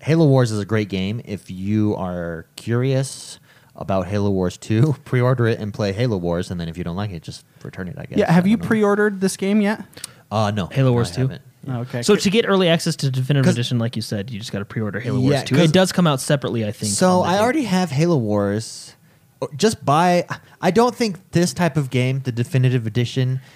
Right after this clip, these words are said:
Speaker 1: is necessarily that big of a pull to me because I already have the original one. When Halo Wars two comes out, I'm not gonna play it. It's backwards compatible, so just go buy it for the three sixty, and you can play it on your Xbox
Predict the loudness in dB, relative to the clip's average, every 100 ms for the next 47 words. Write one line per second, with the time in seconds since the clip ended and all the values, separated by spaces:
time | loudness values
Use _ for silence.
0 | -6 -4 0 2 2 0 -2 2 2 2
1 | 0 -2 -4 -8 -20 -8 -2 -2 0 -2
2 | -2 -6 -8 -4 -4 -2 0 0 0 0
3 | 0 2 0 0 0 -2 0 2 2 2
4 | 2 2 0 -2 0 0 2 0 -2 -4
5 | -2 -2 -2 -4 -4 -4 -4 -6 -6 -6
6 | -4 -2 -2 -4 -2 0 0 -2 -4 -6
7 | -6 -4 -4 -4 -4 -2 -2 -2 -4 -6
8 | -8 -10 -8 -8 -8 -10 -6 -4 -4 -10
9 | -20 -8 -2 0 0 0 0 2 0 -2
10 | -4 -8 -4 -2 -4 -8 -18